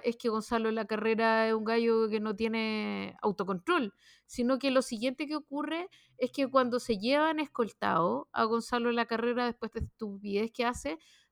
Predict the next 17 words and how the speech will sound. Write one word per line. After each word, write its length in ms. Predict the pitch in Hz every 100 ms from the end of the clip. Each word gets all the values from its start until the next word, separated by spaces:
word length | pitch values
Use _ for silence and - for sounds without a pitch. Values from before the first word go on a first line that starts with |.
| _ -
todos 180 | 349
los 80 | 381
parlamentarios 580 | 392 370 349 320 339 349
vienen 240 | 339 339
a 100 | 330
detrás 260 | 311 302 330
gritándole, 640 | 320 311 262 453 320 139
pues, 160 | 214 160
¿cachai? 540 | - 131 - 233 294 - _ _
Como 200 | - 247
si 120 | 240
fuera 240 | 240 285 294
un 80 | 302
curso 360 | 311 311 -
de 60 | 269
colegio. 640 | 233 302 415 - 214 208 _ _ _ _
"¡Ándate, 960 | 359 494 480 453 440 427 392 370 320